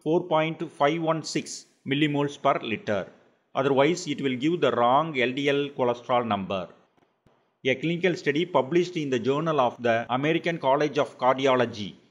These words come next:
found this method for calculating L D L cholesterol levels may often produce inaccurate results. This indirect L D L cholesterol estimation is unreliable when the triglyceride levels are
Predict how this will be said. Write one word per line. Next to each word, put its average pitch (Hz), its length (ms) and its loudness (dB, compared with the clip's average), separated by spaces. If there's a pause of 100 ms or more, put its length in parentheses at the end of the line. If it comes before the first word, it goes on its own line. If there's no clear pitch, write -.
(120)
found 160 340 4
this 139 300 -4
method 156 440 0
for 151 160 0 (120)
calculating 147 600 0
L 131 100 2
D 156 180 -2
L 151 60 -4
cholesterol 123 520 0
levels 107 340 0
may 139 160 2
often 147 480 0
produce 143 480 -2
inaccurate 139 640 0
results. 107 520 -6 (1500)
This 170 260 0
indirect 165 480 4
L 139 140 0
D 160 100 0
L 156 80 0
cholesterol 139 500 0
estimation 147 680 -4
is 135 260 -8
unreliable 139 800 0
when 135 240 0
the 139 100 0
triglyceride 151 600 0
levels 147 420 -2
are 117 320 0